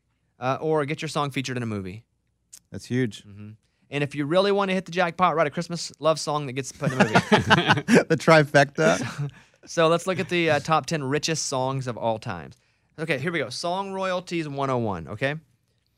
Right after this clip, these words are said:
Speaker 1: Music royalties are payments that the rights holders, that would be the songwriter, the composer, the recording artist, the, that they get to license their music,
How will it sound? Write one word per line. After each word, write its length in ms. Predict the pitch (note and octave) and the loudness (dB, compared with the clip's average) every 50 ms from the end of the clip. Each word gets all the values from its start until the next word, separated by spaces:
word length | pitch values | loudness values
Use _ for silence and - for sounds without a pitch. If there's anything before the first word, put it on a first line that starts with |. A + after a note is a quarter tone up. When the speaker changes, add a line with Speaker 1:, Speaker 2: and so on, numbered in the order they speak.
| _ _ _ _ _ | _ _ _ _ _
Speaker 1:
Music 460 | C3+ C#3+ E3+ G#3 G#3 G3 G#3+ G3+ - | -6 -2 -2 -2 0 0 -2 -4 -2
royalties 680 | C#3 D#3 D#3 D3+ D3+ D3+ C#3+ - D#3 D3+ D3 D3 C3 | 0 0 2 2 2 2 0 -2 -2 -2 -2 -2 -2
are 160 | - B2 B2 | -2 -2 -2
payments 720 | B2 - C3+ C3+ C#3 C3+ C#3 C3+ B2 B2 - - - - _ _ _ _ _ _ _ _ _ | -2 -2 -2 -2 0 -2 -2 -4 -6 -8 -10 -10 -12 -14 _ _ _ _ _ _ _ _ _
that 280 | B2+ B2+ B2 B2 - - _ _ | -2 0 0 0 -2 -4 _ _
the 80 | - C3+ | -4 -2
rights 260 | B2+ C#3 C#3+ D3+ C#3+ - | 0 2 0 0 0 -2
holders, 340 | C#3+ C3 B2 B2 A#2+ A#2 | -2 -2 -2 -2 -4 -6
that 260 | A#2+ G#2+ - B2 A#2+ A2+ | -8 -12 -10 -8 -8 -6
would 100 | A#2 A2+ | -6 -6
be 160 | A#2 A2 G#2+ | -6 -6 -6
the 80 | A2 G#2+ | -6 -6
songwriter, 520 | G#2 - - C#3 C3 C3 B2+ B2+ B2+ B2 | -4 -4 -2 -2 -2 -2 0 -2 -2 -2
the 80 | A2+ A2+ | -4 -6
composer, 340 | A#2+ - C#3 C3 B2+ B2+ A#2 | -8 -4 -4 -4 -2 -4 -6
the 60 | A2 | -10
recording 320 | A2 - C3+ B2+ B2+ B2 | -10 -6 -6 -4 -4 -4
artist, 400 | A#2+ A#2+ A#2+ A#2+ A#2+ A#2+ - - _ _ | -4 -4 -2 -4 -4 -6 -8 -14 _ _
the, 120 | A2+ A2 - - _ _ _ _ _ | -16 -16 -16 -18 _ _ _ _ _
that 140 | - B2+ B2 | -8 -4 -2
they 120 | D3+ D3+ D3+ | 0 0 0
get 400 | C3+ D3 D3+ D3+ - - _ - | 2 2 2 2 0 -4 _ -10
to 100 | D3 C#3 | -6 -6
license 520 | B2 A#2 B2 B2+ B2+ - - C3 B2 A#2 | -4 -2 -2 -2 -2 -4 -4 -4 -6 -6
their 140 | A2+ A#2 A2 | -6 -6 -6
music, 640 | G#2+ G#2+ G#2+ G#2 G2 G2 - - - - _ _ _ | -6 -6 -6 -8 -8 -8 -10 -12 -14 -16 _ _ _